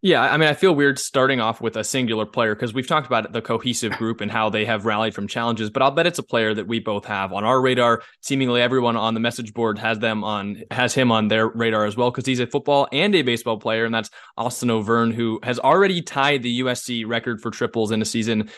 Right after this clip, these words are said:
just about halfway through the year. I would assume he'll probably set the record sometime this week, and he might set a new record that no one will touch for a very long time. He's got ten triples on top of a home run, which he hit,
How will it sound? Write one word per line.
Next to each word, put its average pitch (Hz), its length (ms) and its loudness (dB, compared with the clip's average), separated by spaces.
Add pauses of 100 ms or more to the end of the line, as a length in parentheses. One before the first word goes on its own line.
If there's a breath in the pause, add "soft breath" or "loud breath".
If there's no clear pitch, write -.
(140 loud breath)
just 165 180 0
about 156 160 2
halfway 135 380 2
through 131 240 -2
the 117 80 0
year. 101 340 -2 (280 soft breath)
I 123 100 2
would 127 160 6
assume 160 460 2
he'll 151 120 4
probably 143 440 2
set - 280 -2
the 143 80 0
record 131 300 0
sometime 127 460 -2
this 117 180 -4
week, 117 240 -4
and 107 140 -2 (220 soft breath)
he 151 120 -2
might 131 180 2
set 123 160 0
a 117 60 0
new 117 140 0
record 110 300 -2
that 104 100 -8
no 113 100 -2
one 110 160 -2
will 104 80 -4
touch 104 220 -4
for 110 120 -2
a 104 60 -2
very 104 180 0
long 101 180 -6
time. 98 220 -6
He's 107 120 -2
got 120 260 -2 (220 soft breath)
ten 180 200 2
triples 165 540 0
on 123 100 0
top 131 240 -2
of 117 200 0 (180 soft breath)
a 120 100 0
home 139 220 2
run, 135 140 2
which 131 140 -4
he 120 40 -6
hit, 127 240 -2